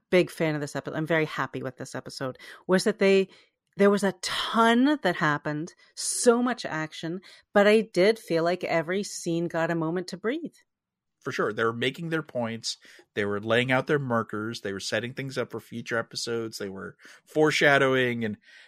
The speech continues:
Speaker 2: but yet it, w-, you know, it was all kind of woven in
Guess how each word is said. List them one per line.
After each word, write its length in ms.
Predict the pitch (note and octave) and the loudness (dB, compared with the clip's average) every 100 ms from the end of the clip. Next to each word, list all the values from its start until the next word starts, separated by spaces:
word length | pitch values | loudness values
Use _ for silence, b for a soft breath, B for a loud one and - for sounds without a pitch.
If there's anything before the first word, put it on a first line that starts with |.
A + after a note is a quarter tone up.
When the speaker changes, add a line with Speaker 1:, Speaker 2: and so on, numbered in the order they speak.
| b | b
Speaker 2:
but 160 | B2+ B2+ | 0 6
yet 220 | C3+ C3 | 8 6
it, 100 | B2 B2 | 4 -8
w-, 240 | A#2+ C3 - | -8 -12 -10
you 100 | A#2+ | -4
know, 220 | G#2+ G#2 | -4 -4
it 140 | C2+ A#2+ | -8 -6
was 300 | B2+ A#2+ - | -6 -4 -2
all 420 | B2 B2+ C3+ C3+ _ _ _ _ _ - | 2 4 4 0 _ _ _ _ _ -10
kind 180 | C3 B2+ | -2 -2
of 100 | A2+ | -2
woven 640 | A#2 B2 C#3+ C#3+ C3+ B2 | 0 4 4 4 2 0
in 580 | - C3+ C3+ A2+ G#2 G2 | -4 -2 0 0 -4 -8